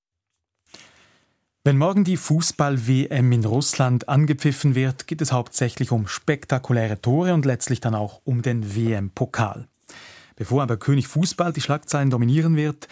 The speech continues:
schauen wir uns im Gastgeberland Russland ein wenig um. Wie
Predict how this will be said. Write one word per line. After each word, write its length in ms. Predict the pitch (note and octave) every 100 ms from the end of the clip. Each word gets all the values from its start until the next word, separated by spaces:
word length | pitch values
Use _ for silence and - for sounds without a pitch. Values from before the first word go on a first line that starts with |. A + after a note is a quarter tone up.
| - - - _
schauen 220 | - D#3 F#3
wir 100 | D#3+
uns 120 | D#3
im 100 | D#3
Gastgeberland 800 | C3+ B2 - - A#2+ A#2 A#2+ A#2+
Russland 380 | A2 - A#2 G#2+
ein 120 | A2
wenig 240 | A#2 C#3
um. 240 | A#2 G2+ F#2+
Wie 280 | A#2+ B2+ C#3+